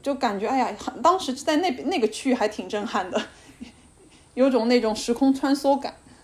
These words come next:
然后那个，那个鸟屋的话，它其实也算是一个综合的嘛，它有卖文具的一个区域，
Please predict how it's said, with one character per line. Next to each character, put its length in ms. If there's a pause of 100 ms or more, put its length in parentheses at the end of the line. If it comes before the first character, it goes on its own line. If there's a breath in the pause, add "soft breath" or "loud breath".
(440 loud breath)
然 120
后 200
那 180
个， 140
那 180
个 80 (220)
鸟 200
屋 180
的 120
话， 260
它 200
其 180
实 160
也 140
算 240
是 160
一 100
个 160
综 260
合 240
的 80
嘛， 220
它 180
有 380
卖 380 (120)
文 240
具 220
的 140
一 100
个 220
区 400
域， 260